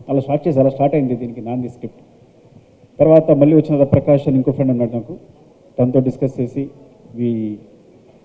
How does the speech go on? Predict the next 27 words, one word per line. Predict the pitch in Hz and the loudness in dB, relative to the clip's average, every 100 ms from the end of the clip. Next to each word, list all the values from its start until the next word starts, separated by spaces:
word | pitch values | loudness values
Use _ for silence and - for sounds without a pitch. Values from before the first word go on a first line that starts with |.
| _ _ 127 | _ _ -14
we | |
start | - 135 139 | 0 0 4
the | 123 | 2
journey | 127 135 123 | 2 0 -2
like | 117 | -2
that. | 127 - - - _ _ - - - _ - _ _ _ _ _ _ - 131 | -6 -8 -14 -20 _ _ -20 -20 -20 _ -20 _ _ _ _ _ _ -4 0
And | 131 127 120 117 127 - _ _ _ _ _ - _ _ _ - | 2 0 0 -4 -10 -18 _ _ _ _ _ -20 _ _ _ 0
thank | 151 | 2
you | 165 | 4
రా, | 170 180 - - - _ - _ - | 2 0 -16 -20 -20 _ -20 _ -12
ఇప్పటివరకు | 139 175 170 156 160 | 2 6 8 6 4
అసలు | 143 139 120 - - - - _ _ _ - | 4 2 -4 -10 -20 -20 -20 _ _ _ -12
వీడు | 151 | -8
దొంగ | 139 151 180 | 0 4 6
ఎదవ | 180 175 | 6 4
చేత | 170 160 - | 0 -2 -4
కష్టపడి | - 180 | 2 4
రాయించాడు | 165 160 160 | 8 8 8
వీడి | 143 147 | 6 6
చేత. | 147 156 - 131 - - - - - - - - - - _ - | 6 4 4 0 0 -8 2 0 0 -20 -20 -20 -20 -20 _ -2
అంటే | 160 | 4
నిజంగా | 160 160 190 190 196 190 | 8 8 6 6 6 6
వీడు | 165 160 | 6 4
కనుక | 165 175 175 - | 2 4 2 4
పెన్ను | 160 | 4
పెట్టి | 175 170 | 4 4
రాస్తే | 151 156 - 180 190 - | 6 6 6 4 4 -2